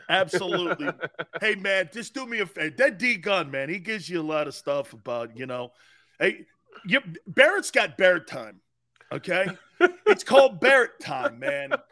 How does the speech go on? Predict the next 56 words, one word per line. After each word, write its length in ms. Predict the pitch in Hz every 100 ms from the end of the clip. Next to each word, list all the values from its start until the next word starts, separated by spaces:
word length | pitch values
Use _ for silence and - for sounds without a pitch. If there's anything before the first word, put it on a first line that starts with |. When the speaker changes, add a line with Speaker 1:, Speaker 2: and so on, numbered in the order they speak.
| 262 170
Speaker 1:
I 80 |
love 340 | 214 254 254 202
you 160 | 247
and 80 | 233
your 120 | 202
mom 320 | 196 208 202 190
and 100 | 151
bro. 240 | 202 190
I 80 | 165
tell 220 | - 190
you 120 | 175
what, 240 | 170 165 170
thank 220 | 170 165
you 80 | 160
for 220 | 185 160
the 80 | 147
message 680 | 160 165 - 165 160 - _ _ _ _ _
on 120 | 127
Father's 480 | 131 156 151 147 143
Day. 360 | 131 151 147 147
You 220 | 135 151
are 160 | 143 139 143 -
one 220 | 143 175
of 80 | 170
my 160 | 139
truly 500 | 135 - 180 180 175
good 260 | 151 165 156
friends 420 | - 156 151 139
now. 360 | 147 139 135 139 131
I, 320 | 135 131 131
Speaker 2:
You 180 | 117 143
Speaker 1:
I, 40 |
Speaker 2:
my 160 | 143 139
Speaker 1:
I'm 160 | 135 139
Speaker 2:
dude, 100 | 107
Speaker 1:
so 140 | 190 170
Speaker 2:
bro. 40 |
Speaker 1:
proud 300 | - 180 175
to 40 | 143
be 140 | 120
your 120 | 156
boy, 360 | 123 143 151 139
man. 240 | 127 131
I 100 | 131
mean, 220 | 135 135 120
thank 260 | 180 170
you 80 | 147
so 240 | - 170
much, 320 | 165 156 139 135
man. 180 | 139
It 60 | 135
means 220 | 151 147
a 40 | 139
lot 280 | 139 135
to 80 | -
me. 180 | 113 110